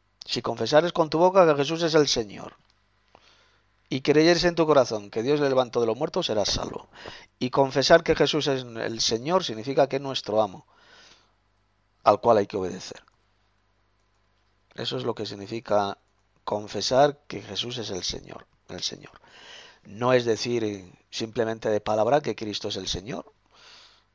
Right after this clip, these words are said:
¿Eh? "No todo el que diga Señor, Señor entrará en el reino de los cielos", dijo Jesús, "sino el que hace la voluntad de mi Padre que está en los cielos". Así es como alcanzaremos la salvación.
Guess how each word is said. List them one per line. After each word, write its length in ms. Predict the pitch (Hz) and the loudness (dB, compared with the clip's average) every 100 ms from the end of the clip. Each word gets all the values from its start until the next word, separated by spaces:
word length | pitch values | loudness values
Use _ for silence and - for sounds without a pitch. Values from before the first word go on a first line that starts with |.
| _ - | _ -14
¿Eh? 160 | 135 | -12
"No 120 | 143 | -10
todo 200 | 120 123 | -2 2
el 80 | 127 | 2
que 120 | 131 123 | 0 0
diga 280 | 123 123 | 4 2
Señor, 380 | 117 117 113 113 | 2 -2 -4 -4
Señor 400 | - 107 113 143 | -4 -6 -2 -2
entrará 480 | 147 127 - 101 117 | -2 -4 -2 2 2
en 80 | 113 | 0
el 100 | 104 | -4
reino 240 | 107 104 | -2 -2
de 60 | 101 | -2
los 180 | 98 - | -4 -2
cielos", 320 | 170 123 101 | -2 -2 -4
dijo 240 | 104 101 | -8 -10
Jesús, 460 | 95 104 151 - - - - - _ | -8 -6 -8 -8 -18 -20 -20 -20 _
"sino 380 | - 190 208 214 | 4 6 10 8
el 120 | 185 | 6
que 200 | 175 165 | 4 8
hace 320 | 165 - 180 | 8 6 4
la 120 | 175 | 8
voluntad 420 | 160 160 160 156 156 | 8 6 2 2 2
de 60 | |
mi 100 | 160 | 2
Padre 280 | 156 151 151 | 2 2 2
que 60 | 151 | -2
está 200 | - 113 | -2 -4
en 60 | |
los 140 | 95 - | -4 -10
cielos". 720 | - - - - - - - _ | -14 -16 -14 -12 -12 -14 -18 _
Así 240 | 104 104 | -8 -6
es 80 | 131 | -6
como 160 | 147 113 | -6 -6
alcanzaremos 500 | 104 101 101 101 95 | -8 -8 -8 -8 -12
la 100 | 98 | -12
salvación. 380 | - - - | -14 -16 -20